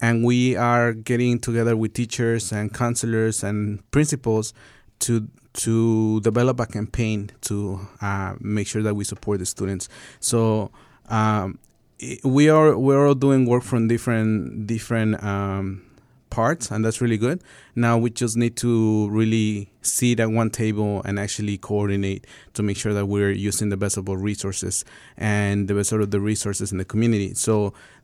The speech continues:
definitely, um, there's talks within Enlace,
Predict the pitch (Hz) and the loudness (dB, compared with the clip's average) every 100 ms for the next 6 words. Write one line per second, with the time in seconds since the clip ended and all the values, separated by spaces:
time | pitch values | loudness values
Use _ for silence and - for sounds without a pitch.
0 | - 123 127 143 143 135 143 139 131 123 | 0 2 4 4 2 2 2 4 4 4
1 | 120 113 - 110 107 107 104 117 - - | 4 0 -2 -2 0 0 2 0 0 0
2 | 123 123 120 117 113 107 107 107 - 107 | 0 0 -4 -2 0 0 0 0 0 -2
3 | 107 | -2